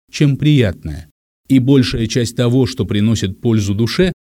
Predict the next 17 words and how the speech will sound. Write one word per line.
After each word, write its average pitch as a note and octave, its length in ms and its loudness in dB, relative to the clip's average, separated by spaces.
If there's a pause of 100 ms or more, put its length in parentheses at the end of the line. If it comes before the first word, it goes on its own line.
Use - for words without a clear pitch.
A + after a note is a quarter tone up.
(200)
вызывает D3+ 580 2
у C3+ 60 2
неё D3 300 4
отвращение, A#2+ 840 -4 (380)
тогда A#2 320 0
как A2+ 380 -4
большинство B2+ 640 2
причин B2 500 -2
её F#2+ 320 -2
гибели C#3 520 0 (240)
относятся D3 640 -2
как B2+ 220 -2
раз C3+ 320 -2 (160)
к - 40 -20
категории B2+ 600 2
любимого A2 580 0
ею. D#2+ 420 -6